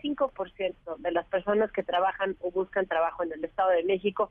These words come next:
sin contar las personas que trabajan en el sector agropecuario, digamos, quitando el sector agropecuario, tienen un trabajo informal. Este promedio es un poco más bajo a nivel nacional, es del cincuenta y uno por ciento,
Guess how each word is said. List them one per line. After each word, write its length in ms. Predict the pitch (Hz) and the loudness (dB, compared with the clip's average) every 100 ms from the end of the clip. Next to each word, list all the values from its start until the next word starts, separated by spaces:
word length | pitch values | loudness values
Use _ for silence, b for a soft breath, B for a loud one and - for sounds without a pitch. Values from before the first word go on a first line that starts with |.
| B B B - | B B B -2
sin 240 | 330 320 311 | 2 2 2
contar 500 | 339 302 226 196 190 | 0 2 2 2 0
las 160 | 214 | -2
personas 400 | 185 175 190 196 | -4 -2 0 0
que 80 | 196 | -2
trabajan 580 | - 170 185 - 208 208 - | 0 2 2 0 -2 -2 -2
en 160 | 180 | -2
el 100 | 165 | -2
sector 280 | 175 - 190 | -2 0 2
agropecuario, 760 | 202 190 170 147 185 180 202 208 | 2 2 0 -2 0 0 -2 -2
digamos, 380 | 160 170 175 - | 0 2 0 -2
quitando 420 | - - 185 190 | -8 -2 0 0
el 80 | 185 | -2
sector 220 | 170 175 | 0 2
agropecuario, 600 | 175 165 147 165 165 185 B B B _ - | 2 0 -2 0 0 -2 B B B _ -10
tienen 320 | - 269 269 262 | 0 2 2 0
un 100 | 240 | -2
trabajo 420 | 220 190 175 185 | 0 0 -2 -6
informal. 600 | 180 - 202 214 220 202 - - _ | -6 -4 -2 2 0 -2 -12 -20 _
Este 300 | 262 262 302 | -2 0 -2
promedio 600 | 285 233 233 220 226 233 - | -2 0 2 2 2 2 0
es 240 | 220 214 - - | 0 -2 -8 -20
un 140 | 214 | -4
poco 180 | 220 220 | -2 2
más 260 | 226 214 196 | 4 2 2
bajo 280 | 220 214 196 | 0 -2 -4
a 40 | |
nivel 320 | 180 180 180 | -4 0 2
nacional, 580 | 196 190 190 185 196 247 - | 0 0 0 2 2 0 2
es 180 | 190 175 | 2 2
del 180 | 196 180 | 0 0
cincuenta 480 | 185 165 170 - 165 | 0 2 0 -2 0
y 100 | 185 | 4
uno 200 | 196 185 | 4 2
por 220 | 185 185 | -2 0
ciento, 440 | 214 202 226 226 | 0 2 2 0